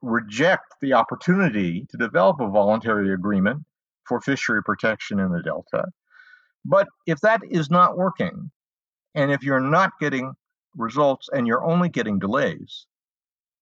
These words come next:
then the state of California shouldn't be afraid of litigation,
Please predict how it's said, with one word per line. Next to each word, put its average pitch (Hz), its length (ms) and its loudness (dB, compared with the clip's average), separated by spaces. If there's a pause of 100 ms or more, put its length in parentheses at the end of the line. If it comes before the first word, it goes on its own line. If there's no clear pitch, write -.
(320)
then 180 180 2
the 190 60 2
state 185 220 0
of 175 80 0
California 147 580 2
shouldn't 143 300 -2
be 127 120 -4
afraid 113 340 -2
of 90 100 -8
litigation, 90 640 -4